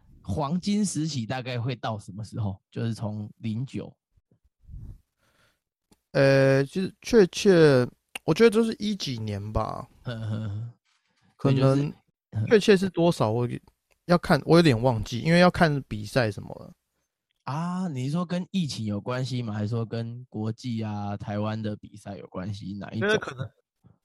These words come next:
Speaker 2: 嗯，我觉得可能至少五年前吧。<laughs>
Speaker 1: 了解，就是，
Speaker 2: 五年以前。
Speaker 1: 那就是，嗯。
Speaker 2: 嗯。
Speaker 1: 因为像我，我自己会觉得说是黄金年代，就是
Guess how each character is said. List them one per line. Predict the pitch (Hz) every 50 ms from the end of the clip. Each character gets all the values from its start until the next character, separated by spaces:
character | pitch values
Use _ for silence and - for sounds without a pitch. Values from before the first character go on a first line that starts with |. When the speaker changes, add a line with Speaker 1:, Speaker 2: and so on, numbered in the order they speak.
| _ _ -
Speaker 2:
嗯， | 160 147 131 120 120 - - -
我 | - 165
觉 | 175 220
得 | 233
可 | - 190
能 | 147 139
至 | 143 - 220
少 | 190 160 123 123
五 | - 147 127 120
年 | 120 113 113 131
前 | - - 110 92
吧。 | 98 101 - - - - - - 120 - - -
<laughs> | - - - - - - - _
Speaker 1:
了 | - 120 117 110 113 120 131
解， | 127 - 123 107 82 95 113
就 | - 131 143
是， | 139 113 113 110 110 107 107 104 98 101 - _ _ _ _ _ _ _ _ -
Speaker 2:
五 |
年 | 135 135 135 143
以 | 139
前。 | 135
Speaker 1:
那 |
就 | 127 185
是， | 180 170 117 107 104 107 104 _ _ _ _ _ _ _
嗯。 | - 123 110 110 123 151 _ _ _ _ _ _ _ _ _ _
Speaker 2:
嗯。 | - 123 110 - - - - _ _ _ _ _ _
Speaker 1:
因 | - 180
为 | 185
像 | 175 196 175 147
我， | 127 117 110 - - _
我 | - 135 131 131
自 | 127 - 185
己 | 170 139
会 | 135 135 147
觉 | 143 139
得 | 131
说 | 123 135 139 135 139
是 | 131 - - 147 143
黄 | 123 120 110 113 120
金 | 120 127 127
年 | 120 113 107
代， | 101 113 117
就 | 113 117 117
是 | 113 117 120 117 107